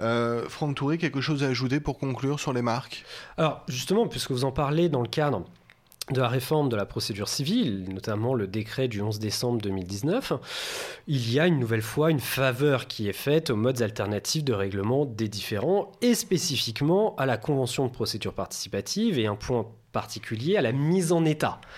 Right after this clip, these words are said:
Speaker 2: notamment d'essayer de réaliser une mise en état négociée entre les parties en dehors de toute intervention
Speaker 1: Du
Speaker 2: du
Speaker 1: G M E.
Speaker 2: juge de la mise en état. L'idée semble intéressante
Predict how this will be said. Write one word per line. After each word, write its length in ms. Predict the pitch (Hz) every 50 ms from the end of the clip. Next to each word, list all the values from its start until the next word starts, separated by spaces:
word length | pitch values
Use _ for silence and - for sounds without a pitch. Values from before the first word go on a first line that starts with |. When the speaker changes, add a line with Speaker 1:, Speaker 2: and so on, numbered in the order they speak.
| - - - - -
Speaker 2:
notamment 440 | 113 104 - 110 104 110 131 160 165
d'essayer 600 | 139 117 - - - 117 104 113 131 147 165 185
de 560 | 160 123 110 113 110 127 131 143 156 175 170 175 - - - - - - - - - - - - - - - - - _ _ - 135
réaliser 640 | 107 113 151 156 151 147 143 131 127 135 170 196 202
une 140 | 175 147 131
mise 440 | 135 139 147 160 170 175 160 143
en 140 | 151 131 123 123
état 380 | 123 120 - 160 165 190 185
négociée 880 | 156 143 156 170 208 208 160 160 175 165 170 - - - 165 175 160 139
entre 320 | 110 101 98 - - 104
les 100 | 98 90
parties 540 | - 113 107 - - - 175 208 240 240 - -
en 120 | 170 151 147
dehors 460 | 131 127 120 120 127 160 202 202 147
de 100 | 123 120
toute 480 | 117 - - - - 247 233 196 -
intervention 720 | 147 117 107 123 104 95 104 101 98 - - 151 170 220 196 - - - - -
Speaker 1:
Du 220 | 107 101 113 113
Speaker 2:
du 20 |
Speaker 1:
G 120 | 110 123 127
M 40 | 117
E. 40 |
Speaker 2:
juge 280 | 123 180 208 202 175 143
de 100 | 123 127
la 120 | 117 113
mise 240 | 113 131 156 151 151
en 80 | 139 123
état. 220 | 113 104 - - - - - - - - - - - - - - - - _ _ _ _ _ _ -
L'idée 320 | 139 156 185 180 233 320 311
semble 560 | - - 202 170 156 143 139 139 139 135 127 -
intéressante 840 | 180 180 175 180 170 165 170 165 - - 208 208 196 170 - - -